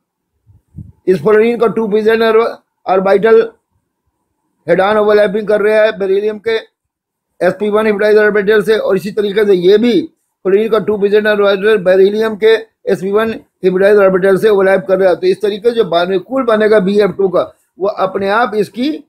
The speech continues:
linear geometry होगी या coplanar geometry होगी, Linear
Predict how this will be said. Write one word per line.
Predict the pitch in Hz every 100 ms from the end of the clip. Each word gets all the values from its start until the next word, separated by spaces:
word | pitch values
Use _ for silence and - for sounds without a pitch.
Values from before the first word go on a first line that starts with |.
| _ 143
linear | 151 185 202 214 285 160
geometry | 180 160 160 156 165 156
होगी | 147 131 127 113
या | 175 202 202
coplanar | 208 180 170 170 208
geometry | 180 156 151 151 147
होगी, | 139 123 120 -
Linear | 120 160 196 208 214 175 -